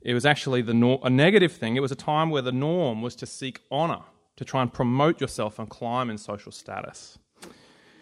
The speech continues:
This passage today talks a lot about the importance of humility among the community of believers and was extremely countercultural at that time. Whereas today in Australia, it,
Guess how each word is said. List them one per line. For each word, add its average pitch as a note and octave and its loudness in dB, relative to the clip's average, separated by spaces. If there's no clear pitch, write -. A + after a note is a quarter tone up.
This D3+ 4
passage - 0
today A#2+ 2
talks C3 -2
a A#2+ -6
lot A#2+ 2
about A#2 -2
the B2+ -4
importance C3+ 2
of A#2 -4
humility B2+ -4
among A#2+ 2
the A2+ 0
community G#2+ -4
of G#2 -10
believers F#2+ -12
and C#3+ 0
was C3 0
extremely D#3+ 0
countercultural F#2+ -10
at G#2 -14
that G#2 -6
time. F#2+ -8
Whereas C3 0
today G3+ 4
in A3+ 10
Australia, D#3+ 0
it, D#3 -6